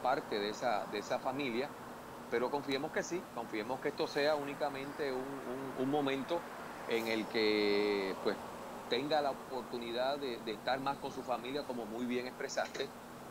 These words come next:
este, y que logre, logre, logre sanarse y logre, eh, que esos glóbulos blancos lleguen a esos niveles para que pueda él, eh, poder regresar. Eh,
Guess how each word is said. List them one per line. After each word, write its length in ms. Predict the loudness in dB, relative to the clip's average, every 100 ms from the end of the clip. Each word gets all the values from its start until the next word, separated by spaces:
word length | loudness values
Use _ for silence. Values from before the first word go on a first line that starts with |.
| -2
este, 1080 | 0 0 2 4 4 4 2 0 0 -2 -4 -6 -8 -10 -6 0
y 180 | 2
que 400 | 4 4 6 6 6
logre, 400 | 6 4 2 0 -4
logre, 380 | -2 0 2 2
logre 320 | 2 2 2
sanarse 480 | 2 2 2 0 -2 -6 -10 -12 -12 -10
y 140 | -4 2
logre, 960 | 2 4 4 6 4 4 2 2 0 -2 -8 -12 -12 -12 -8 -4
eh, 260 | -2 -2 -4
que 80 | -4
esos 220 | 0 0 2
glóbulos 460 | 2 4 4 2 2
blancos 420 | 0 0 -2 0
lleguen 320 | 2 2 0
a 60 | -2
esos 200 | -4 -2
niveles 380 | 0 2 2 0
para 260 | 0 -2
que 80 | -4
pueda 420 | -6 -2 2 2
él, 120 | 2 -4 -10 -16 -14 -6
eh, 260 | -2 0 0
poder 240 | 2 4 4
regresar. 480 | 2 2 2 0 0 -10 -14 -14 -14 -10 -4
Eh, 840 | -2 0 0 0 -2 -4 -6